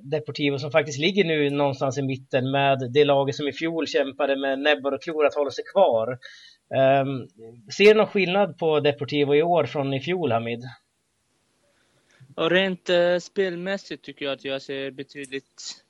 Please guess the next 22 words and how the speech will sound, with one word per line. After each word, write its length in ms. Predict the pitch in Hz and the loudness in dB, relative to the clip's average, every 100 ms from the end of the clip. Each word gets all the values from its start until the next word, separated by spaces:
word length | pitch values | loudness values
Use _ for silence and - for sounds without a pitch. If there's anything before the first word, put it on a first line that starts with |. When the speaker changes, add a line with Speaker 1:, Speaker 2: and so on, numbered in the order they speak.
| - | -4
Speaker 2:
bättre 460 | 151 - - 156 147 | -4 -4 -6 -4 -2
Deportivo 480 | 139 143 - 135 | -4 -10 -10 -8
i 180 | 135 143 | -6 -4
år. 300 | 143 104 - _ _ _ - | -4 -6 -10 _ _ _ 0
Även 280 | 147 135 | 0 0
om 80 | 139 | -4
man 100 | 139 | -8
har 380 | 135 135 131 131 _ _ _ - - - | -8 -8 -8 -12 _ _ _ -20 -20 -18
många 500 | 165 170 170 143 147 | -14 -6 -6 -2 -2
nya 380 | 147 139 139 | -2 -2 -2
ansikten 580 | 135 139 - 151 _ 127 | -4 -6 -10 -16 _ -12
i 80 | 131 | -10
laget 420 | 143 135 113 - _ | -8 -10 -10 -16 _
så 180 | - 139 | -12 -8
känns 220 | 143 135 | -8 -6
Speaker 1:
Mm. 100 | 135 | -6
Speaker 2:
ändå... 260 | 127 123 135 - _ _ | -4 -6 -6 -14 _ _
Alltså, 540 | - 127 - 127 123 127 | -10 -10 -8 -8 -4 0
lagspelet 920 | 143 139 127 - - 147 143 131 - | 2 2 0 -12 -2 0 0 -2 -6
är 40 | |
ändå 220 | 131 131 127 | -10 -10 -10
bra. 400 | 123 117 113 | -6 -4 -4